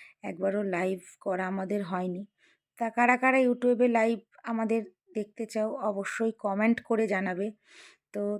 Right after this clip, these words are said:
তোমাদের জন্য তাহলে অবশ্যই আসবো। এর আগেও একবার বলেছিলাম কোনো একটা vlog-এ,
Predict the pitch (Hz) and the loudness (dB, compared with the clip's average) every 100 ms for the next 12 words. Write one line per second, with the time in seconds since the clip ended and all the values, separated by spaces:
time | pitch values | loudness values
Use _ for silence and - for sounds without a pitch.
0 | 208 208 208 214 175 214 220 226 - _ | -4 -4 -2 -2 0 0 2 0 -4 _
1 | _ _ 208 196 202 196 180 190 220 208 | _ _ -6 -2 0 0 -2 -4 -2 2
2 | 214 208 180 190 - 214 208 190 233 240 | 2 0 -6 -4 -2 2 2 2 2 2
3 | 208 208 226 196 220 247 247 262 254 240 | 0 -4 -4 -2 2 2 2 0 0 0
4 | 226 226 220 _ 220 190 202 180 196 | 0 0 -2 _ -8 -2 -2 0 -4